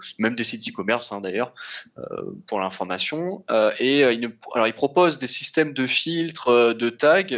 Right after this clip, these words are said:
euh, un éventail de deux ou trois qui sont plus ou moins bien.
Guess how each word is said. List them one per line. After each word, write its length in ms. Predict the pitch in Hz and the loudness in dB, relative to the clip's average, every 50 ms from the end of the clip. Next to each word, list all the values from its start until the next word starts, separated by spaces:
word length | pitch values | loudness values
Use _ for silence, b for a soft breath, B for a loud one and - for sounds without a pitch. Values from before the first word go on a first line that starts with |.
| - - - 107 | -6 -6 -4 -2
euh, 1040 | 107 104 107 110 110 110 107 107 107 107 107 104 104 104 98 98 107 104 113 117 - - - | 0 0 2 2 2 2 2 2 2 2 2 2 2 0 0 -2 -2 -4 -6 -8 -10 -8 -6
un 160 | - 110 110 | -4 -2 0
éventail 500 | 120 113 117 120 123 - 131 131 131 123 | 0 0 0 0 0 2 2 2 2 0
de 160 | 127 117 110 107 | -4 -6 -8 -8
deux 180 | 104 - 123 | -4 -2 0
ou 160 | 127 131 123 | 0 0 -2
trois 320 | 117 - - - 127 135 135 | -4 -6 0 2 2 2 2
qui 280 | 135 - - 110 104 101 | 0 -6 -12 -8 -4 -4
sont 540 | - - - - - 104 104 104 101 101 101 | -4 -4 -4 -6 -8 -8 -6 -6 -6 -8 -10
plus 300 | 101 - - 104 101 107 | -10 -8 -8 -6 -2 -2
ou 40 | |
moins 220 | 107 104 104 104 101 | 0 2 2 2 2
bien. 360 | 101 107 107 123 156 196 190 | 0 0 0 0 0 -2 -4